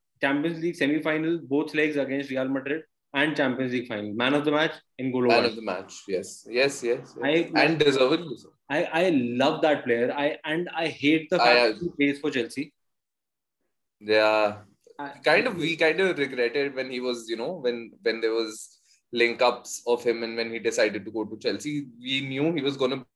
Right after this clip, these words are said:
Speaker 2: be a miss to other, and he's gonna be a threat to other Premier League teams. But boy, has he taken, he is, he just is, like, phenomenal with what he does defensively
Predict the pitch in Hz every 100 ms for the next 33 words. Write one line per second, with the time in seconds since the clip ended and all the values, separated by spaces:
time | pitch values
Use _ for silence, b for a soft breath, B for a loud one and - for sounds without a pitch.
0 | _ 127 131 110 135 185 - - - -
1 | 127 113 123 123 - 113 113 107 113 113
2 | 135 139 120 113 127 113 120 117 117 117
3 | 123 131 139 120 95 90 110 131 113 110
4 | 117 117 110 104 - 135 139 b b -
5 | 185 214 170 185 156 143 160 160 143 165
6 | 160 - - 147 143 135 _ _ _ _
7 | _ _ _ _ _ _ 131 127 127 -
8 | - 139 123 120 127 131 127 117 _ _
9 | _ _ 120 113 107 110 110 104 101 -
10 | _ - 117 123 123 143 139 143 151